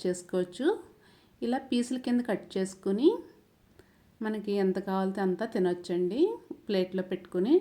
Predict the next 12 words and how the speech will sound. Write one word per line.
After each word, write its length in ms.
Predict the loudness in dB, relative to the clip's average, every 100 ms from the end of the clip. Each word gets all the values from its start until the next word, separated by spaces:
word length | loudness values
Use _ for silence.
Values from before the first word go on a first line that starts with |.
| 4
టేస్ట్ 320 | 0 0 -2 -4
అయితే 140 | -4 -4
చాలా 240 | -4 -4 -4 -2
బాగుంటుంది. 500 | 0 0 -2 -2 -4 -4
కోల్డ్ 260 | 0 0 0 -2
కోల్డ్గా 460 | 2 2 0 2 0 0 -12 _ _ _ _ _ _ _ _ _ _ _ _ _ _ _ _ _ _ _ _ _ -4
తినే 200 | -2 -4 -4
కొలది 280 | -4 -4 -2
తినాలనిపిస్తుంది. 920 | 2 2 2 0 -4 -6 -2 0 2 4 2
ఇలా 140 | 0 -2
అయితే 160 | -4 -6 -6
తయారు 280 | -4 -4